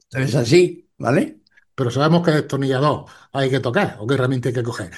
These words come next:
Speaker 2: Vamos
Speaker 1: Eso
Speaker 2: a
Speaker 1: ya,
Speaker 2: seguir.
Speaker 1: eso ya es, eso ya es otra cosa.
Speaker 2: Claro, no hemos inventado la caja de herramientas, ni los destornilladores,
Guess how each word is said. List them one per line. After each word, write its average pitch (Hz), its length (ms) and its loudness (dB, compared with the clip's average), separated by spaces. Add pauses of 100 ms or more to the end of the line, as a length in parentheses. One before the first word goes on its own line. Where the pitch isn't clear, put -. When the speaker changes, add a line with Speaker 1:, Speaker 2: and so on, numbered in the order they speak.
(160)
Speaker 2:
Vamos 185 260 6
Speaker 1:
Eso - 100 6
Speaker 2:
a 226 40 8
Speaker 1:
ya, 220 40 4
Speaker 2:
seguir. 185 240 6
Speaker 1:
eso 185 220 6
ya 214 160 8
es, 185 140 4
eso 202 320 4
ya 247 120 4
es 165 100 2
otra 113 220 -4
cosa. - 240 -16 (280)
Speaker 2:
Claro, 120 260 -4
no 156 160 4
hemos 247 120 8
inventado 226 520 6 (160)
la 143 160 0
caja 175 180 4
de 190 60 6
herramientas, 175 500 4
ni 190 100 2
los 135 140 -4
destornilladores, 139 840 2